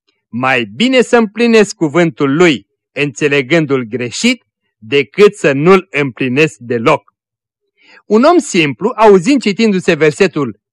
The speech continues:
Evanghelia Împărăției trebuie să fie propovăduită la toate neamurile, a înțeles că trebuie să meargă la rudele lui. Și așa a făcut. A citit din Evanghelie la toate rudele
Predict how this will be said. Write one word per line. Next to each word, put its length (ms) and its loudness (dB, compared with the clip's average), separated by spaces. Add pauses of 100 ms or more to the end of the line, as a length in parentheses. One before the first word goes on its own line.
(140)
Evanghelia 600 0
Împărăției 720 -2
trebuie 340 0
să 140 -4
fie 240 0
propovăduită 680 -6
la 140 -8
toate 280 -2
neamurile, 600 0 (280)
a 140 -6
înțeles 380 -2
că 140 -8
trebuie 240 -8
să 180 0
meargă 300 0
la 160 4
rudele 400 2
lui. 340 -6
Și 140 -4
așa 260 -2
a 40 -4
făcut. 360 -2 (460)
A 140 -2
citit 320 -4
din 120 -4
Evanghelie 600 0
la 140 -2
toate 300 -6
rudele 460 0